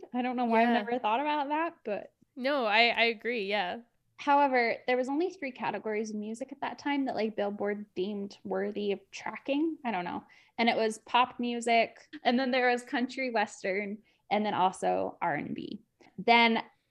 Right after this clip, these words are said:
Speaker 1: Billboard assumed, like the rest of the country, that music was also racist. And so they would only <laughs> classify R and B songs by songs that were doing well in predominantly Black communities,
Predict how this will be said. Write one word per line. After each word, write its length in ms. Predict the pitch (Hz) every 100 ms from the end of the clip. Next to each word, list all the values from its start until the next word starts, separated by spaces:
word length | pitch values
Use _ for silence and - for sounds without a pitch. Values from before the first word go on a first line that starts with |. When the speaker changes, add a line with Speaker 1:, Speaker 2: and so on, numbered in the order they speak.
| _ _ 208
Speaker 1:
Billboard 580 | 285 330 247 247 254 -
assumed, 680 | 240 - 214 196 202 208 220
like 160 | 196
the 80 | 196
rest 260 | 180 190 185
of 80 |
the 60 | -
country, 400 | 208 185 - 180
that 160 | 180 -
music 380 | 202 190 196 196
was 160 | 185
also 340 | 156 160 - 170
racist. 680 | 165 175 - 220 254 - - _ _ _
And 180 | 226 226
so 200 | 254 240
they 100 | 233
would 140 | 226
only 260 | 226 240 294
<laughs> 100 | -
classify 600 | 247 262 277 277 220 214
R 180 | 208 214
and 180 | 214 202
B 160 | 180
songs 400 | 226 247 277 339
by 140 | - 202
songs 400 | - 190 202 233
that 80 | 190
were 80 |
doing 420 | 202 190 190 190 208
well 520 | 196 175 180 208 190
in 440 | - 185 180 180 180 _ _ _ _ -
predominantly 680 | 220 196 175 190 196 185
Black 360 | 180 180 196 - _
communities, 760 | 196 180 196 233 269 320 330